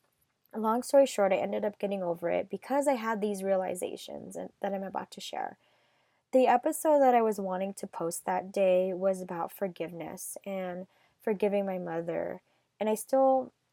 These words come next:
will probably put that out in the future. Um, I have the notes for it, and I'll probably re-record it. But I feel like I wasn't ready to put that one out that day because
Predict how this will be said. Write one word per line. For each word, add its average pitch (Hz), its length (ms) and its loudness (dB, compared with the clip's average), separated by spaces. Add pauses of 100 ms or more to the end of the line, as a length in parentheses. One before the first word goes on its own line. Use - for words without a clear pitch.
(140)
will 208 220 2 (160)
probably 208 460 -2
put 208 260 -6
that 185 180 -4
out 175 220 -4
in 180 160 -4
the 180 80 -10
future. 180 600 -4 (520)
Um, 175 400 -6 (280)
I 196 40 -6
have 196 200 0
the 196 100 2
notes 175 320 -6
for 170 180 -4
it, 170 80 -4
and 180 100 -6
I'll 170 120 -6
probably 202 560 -4
re-record 180 720 -4
it. - 200 -8 (480)
But 220 120 2
I 220 80 2
feel 285 220 4
like 311 200 4
I 277 60 6
wasn't 226 300 2
ready 180 260 -2
to 185 80 -2
put - 260 -10
that - 200 -2
one 180 160 -8
out - 220 -12
that - 200 -8
day 156 320 -6
because 185 560 -4